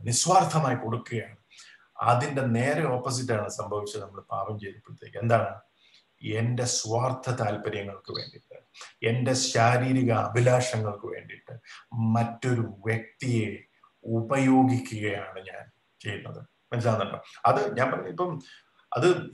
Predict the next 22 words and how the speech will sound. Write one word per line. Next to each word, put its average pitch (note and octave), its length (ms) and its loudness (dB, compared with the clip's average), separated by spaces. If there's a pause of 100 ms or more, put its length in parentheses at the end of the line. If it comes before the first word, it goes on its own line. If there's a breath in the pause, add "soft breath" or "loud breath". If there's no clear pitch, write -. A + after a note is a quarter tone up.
ഈശോ B2+ 240 0
വളരെ B2+ 260 4
വ്യക്തമായിട്ട് B2+ 480 0
പറയുന്നുണ്ട്. - 460 -4
നിനക്ക് A#2 240 -2
എങ്ങനെയൊക്കെ D#3+ 380 2
ഉപയോഗിക്കാം. C#3 420 -4 (420)
യെസ്, D3+ 260 -2
നിനക്ക് B2+ 300 -2
ഫിസിക്കലായിട്ട് C#3+ 680 2
അവ-, A#2 200 2 (100)
ആ, A2+ 40 6 (220)
ഒരു A#2+ 160 0
വ്യക്തിയെ A#2+ 420 0
റേപ്പ് C#3 300 -2
ചെയ്യാം, A#2+ 280 2 (480)
വ്യഭിചാരം C3+ 640 6
ചെയ്യാം. G#2+ 260 -2 (640 soft breath)
പക്ഷേ A#2 260 2 (1000)
you A2+ 140 2
don't A2+ 220 6
always C3 260 2